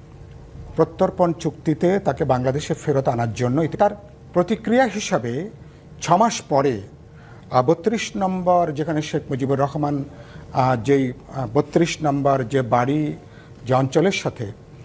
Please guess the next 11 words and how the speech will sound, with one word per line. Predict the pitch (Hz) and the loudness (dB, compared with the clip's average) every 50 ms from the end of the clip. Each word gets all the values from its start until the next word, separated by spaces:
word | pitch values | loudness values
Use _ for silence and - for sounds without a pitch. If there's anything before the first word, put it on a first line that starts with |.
| - - - - - | -20 -20 -20 -12 -2
বাংলাদেশের | 123 127 143 143 151 151 156 175 - - - 170 165 165 165 170 - - | 2 2 4 4 4 2 2 0 -4 -2 -2 0 0 0 -2 -6 -10 -6
মুক্তিযুদ্ধের | 135 131 135 - - 143 123 165 160 - 165 151 | -6 -6 -6 -4 -6 -4 -2 -2 0 2 2 4
আগে | 139 127 123 117 175 | 4 2 2 2 0
এবং | 220 247 214 165 143 143 143 127 | 0 2 2 0 0 0 -2 -2
মুক্তিযুদ্ধ | 123 123 - - 143 120 110 180 175 - - 135 | -2 -4 -4 -4 -4 0 0 0 -2 0 -4 -4
এবং | 120 127 127 139 127 127 | -4 -2 -2 -2 -4 -2
তার | - 135 117 | -2 -4 -2
পরবর্তীতে | 120 139 131 127 131 180 - - 143 - - 120 107 - - - - - - - - - - - - - | 0 0 0 2 2 0 0 0 -4 -4 -4 -6 -8 -8 -12 -16 -20 -20 -20 -18 -18 -18 -18 -18 -8 -2
আমাদের | 139 143 165 165 160 165 165 - - - - - - | 2 2 2 4 2 0 -2 -4 -10 -20 -16 -6 -6
ইতিহাস | 165 160 - 190 196 196 185 190 - 151 | -6 -2 0 2 4 4 2 2 -2 -2
নির্মাণের, | 139 139 131 147 165 165 139 107 92 | -2 0 2 4 4 4 2 0 -6